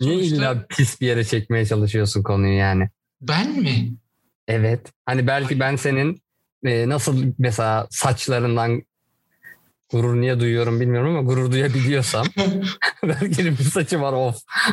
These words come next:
Speaker 2: Of, valla. Sağ ol. Anladım.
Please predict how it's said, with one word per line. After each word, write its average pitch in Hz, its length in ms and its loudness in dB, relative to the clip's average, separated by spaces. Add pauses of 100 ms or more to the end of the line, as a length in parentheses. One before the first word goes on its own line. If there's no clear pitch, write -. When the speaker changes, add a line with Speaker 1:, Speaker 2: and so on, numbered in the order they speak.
(320)
Speaker 2:
Of, 185 560 -2
valla. 180 480 0 (600)
Sağ 170 420 -2
ol. 143 40 -4 (1040)
Anladım. 175 720 -2